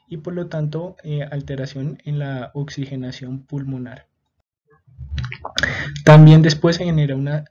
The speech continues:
fase proliferativa y fibrótica debido a esa, eh, inducción antiproteasa y antioxidante, es decir, eh, con la resolución, eh,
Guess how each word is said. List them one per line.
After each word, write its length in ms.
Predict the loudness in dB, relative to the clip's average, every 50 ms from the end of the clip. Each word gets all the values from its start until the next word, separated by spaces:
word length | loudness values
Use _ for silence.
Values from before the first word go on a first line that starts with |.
| _ -16
fase 460 | -16 -10 -8 -6 -6 -6 -8 -10 -12
proliferativa 1000 | -12 -10 -10 -8 -8 -8 -8 -8 -8 -8 -8 -8 -8 -8 -6 -6 -4 -4 -6 -8 -10
y 160 | -12 -12 -12 -12
fibrótica 720 | -12 -12 -8 -8 -6 -6 -8 -10 -12 -14 -12 -10 -8 -6
debido 400 | -6 -6 -4 -4 -4 -4 -4 -4
a 40 | -6
esa, 280 | -6 -6 -8 -8 -8 -10 -14 -20 -20 -20 _ _ _ _
eh, 240 | -8 -6 -6 -6 -6 -8
inducción 760 | -8 -8 -8 -8 -8 -8 -10 -10 -8 -6 -6 -6 -8 -8 -10
antiproteasa 1300 | -8 -8 -6 -6 -8 -8 -10 -12 -12 -10 -8 -6 -6 -6 -8 -6 -6 -4 -4 -4 -6 -6 -8 -10 -10 -14 _ -20 -20 _ _ _
y 120 | -8 -6
antioxidante, 960 | -4 -4 -6 -6 -6 -8 -8 -8 -10 -10 -8 -6 -6 -4 -4 -4 -6 -6 -8 -8
es 80 | -6
decir, 400 | -6 -8 -8 -6 -8 -8 -8 -10 _
eh, 180 | -8 -8 -8 -8
con 200 | -6 -6 -4 -4
la 100 | -4 -4
resolución, 960 | -4 -6 -8 -8 -8 -8 -8 -6 -6 -8 -8 -10 -10 -8 -8 -8 -8 -10 -12 _
eh, 480 | -8 -4 -4 -2 -2 -4 -6 -8 -10